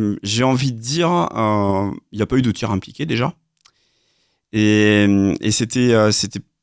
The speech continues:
plus symptomatique, hein. C'est un peu le principe de la manie, c'est il faut s'arrêter, mais on s'arrête pas.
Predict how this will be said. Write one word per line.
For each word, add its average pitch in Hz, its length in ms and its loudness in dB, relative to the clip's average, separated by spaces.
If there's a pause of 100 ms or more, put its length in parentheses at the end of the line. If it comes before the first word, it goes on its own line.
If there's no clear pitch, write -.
(560)
plus 165 160 0
symptomatique, 143 840 0
hein. 101 60 -18 (100)
C'est 95 760 0
un 123 100 0
peu - 180 4
le 147 80 4
principe 135 380 -2
de 127 80 -2
la 120 100 2
manie, 113 320 2
c'est - 240 -6
il 127 80 -8
faut 165 120 -6
s'arrêter, 120 360 -2
mais 160 80 -6
on 131 60 -2
s'arrête 123 260 -8
pas. 101 200 -14